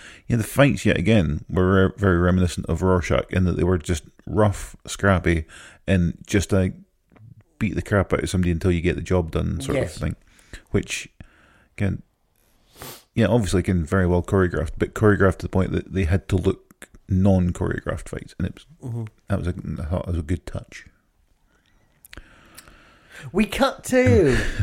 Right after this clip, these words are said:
Speaker 1: <laughs>
Speaker 2: a green, palatial, literally, estate. The castle looks awfully like the one Doctor Manhattan was making on Mars.
Speaker 1: Yeah.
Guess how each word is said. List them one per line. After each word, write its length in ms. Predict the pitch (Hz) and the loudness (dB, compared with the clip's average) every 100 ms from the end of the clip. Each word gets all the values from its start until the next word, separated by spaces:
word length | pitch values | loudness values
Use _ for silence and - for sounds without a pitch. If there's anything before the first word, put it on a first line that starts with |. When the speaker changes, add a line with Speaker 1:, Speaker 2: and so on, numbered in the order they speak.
| - | -4
Speaker 1:
<laughs> 280 | - _ - | -8 _ -8
Speaker 2:
a 100 | 135 | -8
green, 600 | 135 147 170 156 135 110 - _ - | -2 0 2 2 0 -4 -8 _ 2
palatial, 760 | 160 151 175 165 - 113 104 _ - | 2 4 2 0 -2 -2 -4 _ -12
literally, 600 | 113 123 - 147 160 160 - - _ | -10 -10 -10 -6 -6 -8 -16 -20 _
estate. 600 | - - - 160 135 113 - _ _ _ - | -10 -8 -2 0 0 -2 -12 _ _ _ -16
The 80 | 127 | -10
castle 480 | - 170 143 123 | -2 0 0 -2
looks 180 | 123 123 | -4 0
awfully 320 | 156 143 147 | 0 0 -2
like 220 | 131 135 135 | -2 0 -2
the 80 | |
one 160 | 139 135 | -2 -2
Doctor 240 | 147 139 | -2 -2
Manhattan 540 | 139 143 131 156 139 135 | -2 -4 -2 -2 -4 -4
was 140 | 123 | -4
making 280 | 120 123 123 | -4 -6 -4
on 100 | 123 | -4
Mars. 520 | 123 139 131 113 - _ _ _ | -2 -2 -2 -6 -10 _ _ _
Speaker 1:
Yeah. 80 | 98 | -10